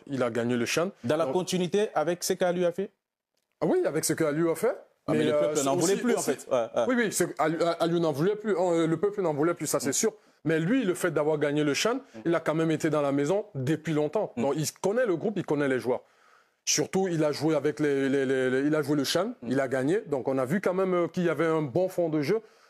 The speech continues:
Speaker 1: Il connaît la maison, comme je le disais tout à l'heure. Il sait qu'il y a, il y a des joueurs qui vont sortir de cette, de cette sélection. Il y a des trentenaires, euh, il y a des, il y a, on va pas citer des noms, mais, euh, il y a des joueurs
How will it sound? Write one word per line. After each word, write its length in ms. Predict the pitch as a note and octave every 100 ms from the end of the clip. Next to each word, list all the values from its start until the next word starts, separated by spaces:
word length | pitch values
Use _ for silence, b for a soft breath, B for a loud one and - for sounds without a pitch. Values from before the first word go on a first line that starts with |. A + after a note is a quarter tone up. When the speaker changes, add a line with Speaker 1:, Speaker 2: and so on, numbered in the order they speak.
| B
Speaker 1:
Il 300 | D#3 D#3 D3
connaît 280 | F3+ E3 E3+
la 100 | D#3
maison, 300 | D#3+ F3 G#3+
comme 160 | F3
je 80 | D3
le 80 | D3
disais 200 | C3 D3+
tout 180 | D#3 C#3+
à 60 | C#3+
l'heure. 180 | G3 - B C3
Il 60 |
sait 180 | - G#3
qu'il 140 | F3+
y 60 | E3+
a, 460 | D3+ C#3+ C#3 C#3 C#3
il 120 | D3+
y 60 | D#3
a 40 |
des 140 | D3
joueurs 280 | C#3 D#3 E3
qui 120 | -
vont 140 | C3+ C#3
sortir 360 | - D3+ -
de 80 | C#3+
cette, 260 | C3 D3 -
de 240 | C3 B2+
cette 260 | B2+ C#3+ C#3
sélection. 420 | - B2 A#2+ F3+ - b b b
Il 40 |
y 20 |
a 40 | A2
des 100 | A2
trentenaires, 480 | C3+ C3+ F3+ G#3+ C3+
euh, 280 | A#2+ A#2 A#2
il 60 | A#2+
y 40 |
a 80 | A#2
des, 500 | A#2+ A#2 A#2 A#2 A#2
il 60 | A2+
y 40 |
a, 40 |
on 60 | A2+
va 100 | B2
pas 100 | -
citer 240 | - B2+
des 100 | C3
noms, 140 | C#3 C4
mais, 220 | F3+ C#3
euh, 80 | C3 A#2+ B B
il 80 | C#3+
y 20 |
a 40 | D3+
des 160 | D3
joueurs 300 | A#2+ F#3 F#3